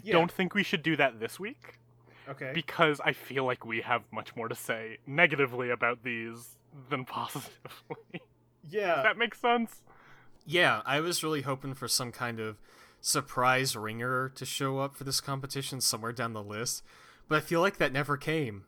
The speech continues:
Speaker 1: you know? N-, none of these spaghetti really blew me away.
Speaker 2: Yeah, I mean, d-, d-, I, I, my favorite's easy in that it's the only one that I think looks okay.
Speaker 1: Uh-huh.
Speaker 2: Uh, it's Samsung.
Speaker 1: Okay.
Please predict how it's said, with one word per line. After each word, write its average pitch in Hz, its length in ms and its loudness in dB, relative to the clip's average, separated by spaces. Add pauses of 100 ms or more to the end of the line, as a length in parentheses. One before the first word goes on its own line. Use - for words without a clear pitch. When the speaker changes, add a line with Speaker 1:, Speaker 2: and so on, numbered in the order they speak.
(120)
Speaker 1:
you 127 140 -6
know? 123 320 -2 (340)
N-, 135 320 -2
none 151 240 2
of 156 80 -2
these 151 180 2
spaghetti 135 520 0
really 117 260 -2
blew 113 320 -6
me 120 160 -2
away. 110 480 -2 (340)
Speaker 2:
Yeah, 214 580 6 (360)
I 208 120 6
mean, 220 300 2
d-, 170 180 -12
d-, 160 140 -8 (140)
I, 185 180 12 (140)
I, 175 180 6
my 170 140 4
favorite's 170 460 0 (100)
easy 139 420 -4
in 127 140 -4
that 123 140 2
it's 113 140 -8
the 135 160 -6
only 120 220 -6
one 117 300 -4
that 113 140 -4
I 110 120 -6 (260)
think 120 280 -8
looks - 360 -10 (440)
okay. 139 540 -2 (440)
Speaker 1:
Uh-huh. 127 280 -6 (320)
Speaker 2:
Uh, 123 240 2
it's - 180 -10
Samsung. 180 540 4 (600)
Speaker 1:
Okay. 147 320 -2